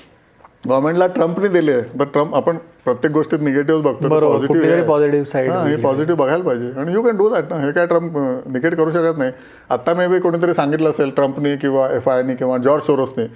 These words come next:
Speaker 1: एफआयआयला की "अरे तुम्ही गुंतवू नका, इंडिया को we want to push it down,
Speaker 2: हम्म.
Speaker 1: we want to punish them" वगैरे वगैरे. तर ते कोणी ऐकणार नाही जॉर्ज सोरोसचं. जर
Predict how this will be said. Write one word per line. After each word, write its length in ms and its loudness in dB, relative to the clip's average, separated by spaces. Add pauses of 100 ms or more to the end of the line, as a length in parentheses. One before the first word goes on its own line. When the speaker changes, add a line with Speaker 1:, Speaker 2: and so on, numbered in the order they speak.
(220)
Speaker 1:
एफआयआयला 380 0
की 100 0
"अरे 120 2
तुम्ही 200 0
गुंतवू 280 0
नका, 240 0
इंडिया 260 0
को 320 0
we 80 0
want 200 0
to 80 0
push 220 -4
it 60 -2
down, 220 0
Speaker 2:
हम्म. 760 -6
Speaker 1:
we 80 0
want 140 -2
to 100 0
punish 280 0
them" 180 0
वगैरे 200 0
वगैरे. 260 -4 (600)
तर 80 -6
ते 60 2
कोणी 200 0
ऐकणार 320 0
नाही 140 -2
जॉर्ज 200 2
सोरोसचं. 480 -2 (280)
जर 120 -2